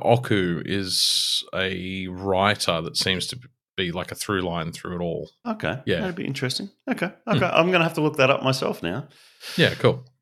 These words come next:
Speaker 2: And I had, I had originally put down your monster movie pick as well.
Speaker 1: <laughs> Which is Starship Troopers.
Speaker 2: Yeah.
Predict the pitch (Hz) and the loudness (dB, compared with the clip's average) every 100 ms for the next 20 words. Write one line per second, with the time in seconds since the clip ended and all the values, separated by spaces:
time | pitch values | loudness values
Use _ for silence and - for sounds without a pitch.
0 | _ 175 175 117 143 135 135 123 117 127 | _ 4 4 6 6 8 6 6 6 6
1 | 135 113 110 107 101 95 110 95 101 95 | 6 6 4 2 2 2 2 2 2 2
2 | 90 92 85 80 - 82 78 76 82 82 | 0 0 -2 -2 -4 -6 -8 -10 -12 -10
3 | 80 87 82 - 120 - 147 - 143 127 | -8 -6 -4 2 2 6 6 8 6 6
4 | 120 123 110 - 117 107 110 - 95 87 | 6 4 4 6 6 4 2 2 0 2
5 | 87 85 - | -2 -4 -6